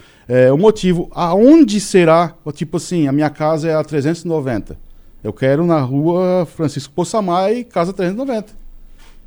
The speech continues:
Beleza. São doze assinaturas, seis vizinhos, seis vizinhos, né? E traz ao, ao, retorna ao, ao, ao trânsito e a gente leva ao conselho. Lá no conselho a gente vai ver com a visão trânsito, né?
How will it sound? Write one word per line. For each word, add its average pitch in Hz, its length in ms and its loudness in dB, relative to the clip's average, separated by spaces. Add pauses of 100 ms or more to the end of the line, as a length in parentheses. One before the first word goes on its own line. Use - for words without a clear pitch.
(460)
Beleza. 170 460 -2 (800)
São 185 280 -2
doze 196 260 4
assinaturas, 202 720 -6 (300)
seis 143 340 0
vizinhos, 143 480 -2
seis 139 200 -4
vizinhos, 185 540 -6 (280)
né? 156 240 -2 (220)
E 294 120 -2
traz 185 460 -2
ao, 190 200 -4
ao, 175 220 -6
retorna 151 520 0
ao, 143 180 -4
ao, 131 300 0 (380)
ao 151 60 -6
trânsito 185 380 -2
e - 20 -2
a - 20 0
gente 220 160 -4
leva 185 200 0
ao 190 60 -2
conselho. 185 400 -6 (380)
Lá 180 120 0
no 262 100 2
conselho 196 500 0
a 196 40 2
gente 165 280 0
vai 151 380 0
ver 156 300 2
com 214 100 -2
a 190 120 2
visão 165 580 2 (500)
trânsito, 175 500 4 (520)
né? 104 280 -2